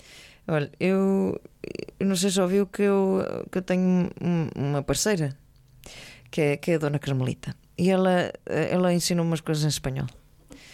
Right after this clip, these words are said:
E eu vou tentar. Porque, el-, eles hablan assim, aí.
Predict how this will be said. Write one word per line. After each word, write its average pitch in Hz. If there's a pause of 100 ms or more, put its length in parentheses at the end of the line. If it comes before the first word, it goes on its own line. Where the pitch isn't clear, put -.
(200)
E 170
eu 165
vou 151
tentar. 139 (1300)
Porque, 156 (420)
el-, 135 (140)
eles 165
hablan 165
assim, 185
aí. 180